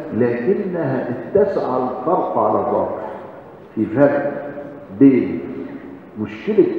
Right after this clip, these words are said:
مؤسسة ومشكلة أمة. العصر اللي احنا عايشين فيه ده، ده مشكلة أمة يجب عليها أن تفيق، يجب علينا أن نعمل أربعة وعشرين ساعة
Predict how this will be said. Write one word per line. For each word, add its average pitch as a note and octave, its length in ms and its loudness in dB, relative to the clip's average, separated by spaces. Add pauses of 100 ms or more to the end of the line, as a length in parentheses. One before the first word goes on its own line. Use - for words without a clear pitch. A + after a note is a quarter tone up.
(120)
مؤسسة C3+ 720 0 (280)
ومشكلة A#2+ 500 2 (200)
أمة. - 380 2 (1040)
العصر E3 500 2
اللي D#3+ 180 6
احنا D#3+ 220 0
عايشين C#3 540 -2
فيه G3+ 220 -4
ده، B3 140 2 (880)
ده A#2+ 200 4
مشكلة C#3+ 400 2 (180)
أمة C3+ 340 4 (520)
يجب B2+ 340 2
عليها B2 420 4
أن A2 220 0
تفيق، C#3+ 340 8
يجب G#2+ 400 2
علينا B2 380 2
أن A2+ 140 0
نعمل C#3+ 360 2
أربعة E3 340 4
وعشرين F#3 420 4 (100)
ساعة A3+ 300 4